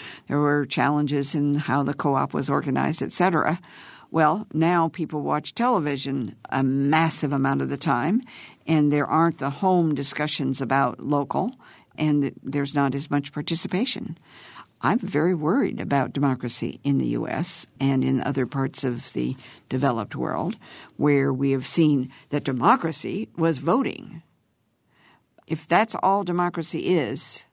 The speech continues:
then, uh, making the argument that democracy is the best form of government is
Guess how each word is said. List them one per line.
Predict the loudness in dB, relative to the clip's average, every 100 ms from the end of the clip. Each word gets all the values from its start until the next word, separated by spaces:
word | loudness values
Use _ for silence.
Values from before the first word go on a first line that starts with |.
| _ _ _ _
then, | -2 0 2 2 0 -2
uh, | -2 0
making | 2 2 2 0 2 2
the | 2
argument | 2 2 0 -2
that | -2
democracy | 0 2 2 -2 -4 0
is | 0 -2
the | -2
best | -2 -2
form | -2 -2 0
of | 0
government | 0 0 -2 -4 -6
is | -4 -4 -4 -10